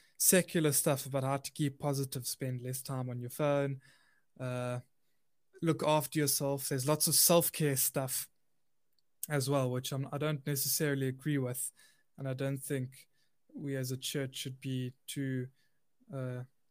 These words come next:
too enamored by self-care things. We, we should find our care in God and his word and not in ourselves.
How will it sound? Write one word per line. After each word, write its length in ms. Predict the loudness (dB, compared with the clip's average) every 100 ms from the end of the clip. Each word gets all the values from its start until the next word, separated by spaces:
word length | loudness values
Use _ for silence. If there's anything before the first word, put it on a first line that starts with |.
| _ _ _ _ -2
too 120 | 0
enamored 540 | 2 2 4 2 2
by 280 | 0 0 0
self-care 640 | 0 6 6 6 0 0
things. 500 | 0 -2 -4 -6 -8
We, 160 | -8 -8
we 140 | -8
should 340 | -8 -8 -8 -10 _ _ _ _ _ _
find 320 | -8 -4 -4 -2
our 200 | -4 -4
care 240 | -4 -4
in 140 | -4
God 340 | 0 4 4 2
and 120 | 0
his 240 | -2 -2
word 420 | 0 2 0 -2 -10 _ _ _ _
and 120 | -6
not 220 | -6 -6 -8
in 120 | -6
ourselves. 880 | -6 -6 -6 -4 -4 -6 -8 -10